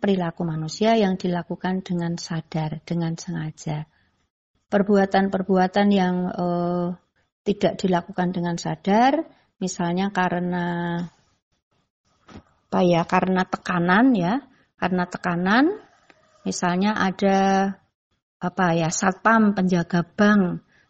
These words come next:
lalu dia ditekan oleh, eh, perampok gitu ya, lalu si satpam itu menyerahkan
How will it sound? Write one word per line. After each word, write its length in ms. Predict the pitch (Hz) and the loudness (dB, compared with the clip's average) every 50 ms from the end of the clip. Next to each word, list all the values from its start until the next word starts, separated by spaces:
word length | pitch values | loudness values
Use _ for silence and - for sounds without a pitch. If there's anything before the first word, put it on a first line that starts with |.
| _ _ 185 | _ _ -2
lalu 200 | 165 165 190 220 | 0 2 2 2
dia 200 | 214 - 208 202 202 202 | 2 4 2 2 2 2
ditekan 540 | 202 190 - 190 - - 208 214 220 214 | 0 -2 -2 -2 -2 0 2 2 2 2
oleh, 320 | - 196 196 202 208 214 208 | 0 2 2 2 2 2 0
eh, 380 | - - _ _ - 190 180 - | -6 -12 _ _ -4 -4 -2 0
perampok 800 | - 190 190 185 185 185 180 - - 233 233 233 - - - - | 2 2 4 4 2 2 0 2 2 2 2 2 -2 -14 -10 -6
gitu 240 | 185 170 - 185 175 | -6 -4 -4 -2 -2
ya, 260 | 170 175 208 262 285 - - _ _ _ _ _ - | 0 0 0 0 -2 -6 -12 _ _ _ _ _ 0
lalu 240 | 180 175 175 220 254 | 0 2 4 4 2
si 320 | 247 - 240 220 208 202 | 2 2 2 2 2 0
satpam 480 | 175 - - 202 196 - 196 196 190 202 | -2 -2 -2 -2 0 0 2 2 2 2
itu 320 | 175 202 202 - 269 262 | 0 -2 0 0 2 2
menyerahkan 920 | 262 240 214 208 202 185 185 - - - 226 233 240 247 247 247 - - | 4 4 4 2 2 2 0 0 0 0 0 2 2 2 0 -2 -4 -10